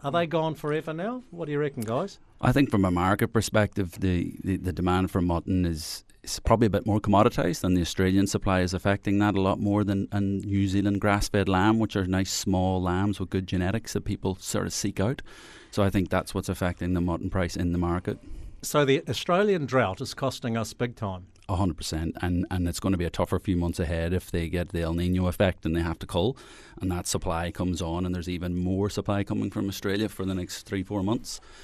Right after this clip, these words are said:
Speaker 2: That's what we're sort of forecasting and seeing.
Speaker 1: Right, talk to me,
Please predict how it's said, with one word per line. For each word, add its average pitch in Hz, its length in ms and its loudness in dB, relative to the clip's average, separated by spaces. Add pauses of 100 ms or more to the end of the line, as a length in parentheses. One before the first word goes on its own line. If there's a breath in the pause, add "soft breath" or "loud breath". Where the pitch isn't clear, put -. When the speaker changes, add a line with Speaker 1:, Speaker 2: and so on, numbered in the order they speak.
(180 loud breath)
Speaker 2:
That's - 200 -2
what - 60 -10
we're 98 80 -4
sort 92 220 -2
of 90 60 -6
forecasting 95 600 -4
and 90 80 -4
seeing. 95 320 -4 (320)
Speaker 1:
Right, 147 220 -4
talk 185 220 2
to 175 80 -4
me, 147 220 2